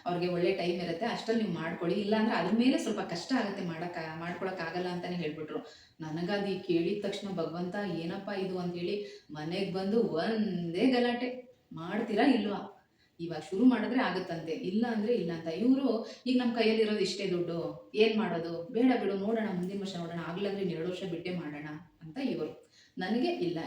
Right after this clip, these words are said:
ಇವಾಗ ಆದ್ರೆ ಈ ವರ್ಷ ಆಗ್ಬೇಕು, ಆದ್ರೆ ಈ ವರ್ಷ ಆಗ್ಬೇಕು, ನಿಮ್ಗೂ ಟೈಮ್ ಚೆನ್ನಾಗಿದೆಯಂತೆ." ನಿಜವಾಗ್ಲೂ ಆ, ಆ ಸಿಚುವೇಶನ್ ಅಲ್ಲಿ ನಂದು ಟೈಮ್ ಚೆನ್ನಾಗಿತ್ತು, ಇವ್ರಿಗೂ ಚೆನ್ನಾಗಿತ್ತು, ನನ್ ಮಗಂದು ಚೆನ್ನಾಗಿತ್ತು.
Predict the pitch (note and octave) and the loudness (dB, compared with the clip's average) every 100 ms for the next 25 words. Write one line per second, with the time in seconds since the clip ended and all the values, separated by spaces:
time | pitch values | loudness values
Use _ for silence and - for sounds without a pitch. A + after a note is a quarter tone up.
0 | F3 F3 E3+ E3 D3+ G3+ C4+ F#3+ E3 - | -6 -8 -8 -8 -8 0 2 2 0 -4
1 | E3 - D#3+ D3+ - - G3 C4+ F#3+ F3 | -6 -6 -6 -6 -6 -8 0 2 2 -2
2 | F#3 E3 E3 D#3+ E3 - - - F#3 A3 | -8 -8 -8 -6 -8 -12 -16 -10 -2 -2
3 | G#3 F#3 F#3 E3+ E3+ F3 D#3+ D#3 F3 F#3+ | -2 -4 -6 -6 -4 -4 -6 -6 -6 -4
4 | G#3+ C4 G3+ - - - - G3+ G3+ - | 0 0 2 -2 -4 -14 -8 -6 -6 -4
5 | G#3+ B3 A#3+ C4+ C4 A#3 G#3 G3 A3+ G#3 | -2 0 0 4 4 4 0 0 0 2
6 | F3 G3 A#3+ F3+ F3+ - E3 D#3+ D#3 F#3 | 0 0 -2 -2 -6 -6 -8 -8 -8 -8
7 | G3 - F3 F3 F3 F3 E3 D#3 D#3 F3 | -10 -8 -8 -6 -8 -8 -10 -10 -12 -10
8 | E3 D#3+ D#3 F3+ G3+ G3+ D#3+ D#3+ D#3+ F#3+ | -10 -8 -8 -8 -6 -8 -10 -12 -14 -18